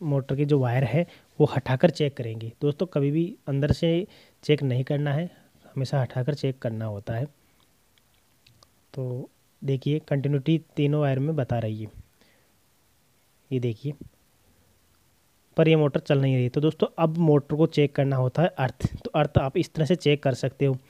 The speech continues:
एक wire लगाना है ज़मीन के अंदर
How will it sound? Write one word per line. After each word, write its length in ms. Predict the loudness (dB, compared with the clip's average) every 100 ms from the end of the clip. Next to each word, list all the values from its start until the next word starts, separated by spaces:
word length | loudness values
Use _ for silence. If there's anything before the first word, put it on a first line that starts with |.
| -20 -20 _ 2
एक 200 | 4 6
wire 160 | 4
लगाना 340 | 4 2 0 0
है 220 | 0 -2 _ _ _ _
ज़मीन 380 | -4 -2 0 0
के 120 | -2
अंदर 340 | -2 -2 -2